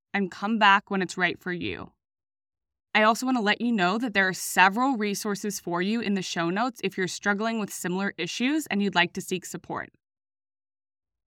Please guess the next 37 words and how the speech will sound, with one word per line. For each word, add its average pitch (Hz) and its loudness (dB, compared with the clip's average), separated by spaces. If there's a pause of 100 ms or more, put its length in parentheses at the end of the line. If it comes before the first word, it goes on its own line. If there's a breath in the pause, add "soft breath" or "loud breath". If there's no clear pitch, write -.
(160)
Let's 233 2
start 247 2 (180)
from 196 -2
the 190 -2
beginning. 170 -4 (1160)
I 240 6
think 277 2
the 277 -4
first 254 -4
question 202 0
that 196 0
comes 202 -6
to - -10
people's 208 -4
minds 185 2
when 208 -2
you 196 0
talk 180 -4
about 202 2
eating 180 -2
disorders 202 -4 (100)
is, 190 0 (200)
"When 220 4
did 208 2
it 208 0
start?" - -4 (1120)
For 277 2
me, 254 6
that 247 4
was 285 -2
always 226 4
a 233 -4
challenging 202 0
question 190 -4
to 190 -6
answer 170 0
because 180 -6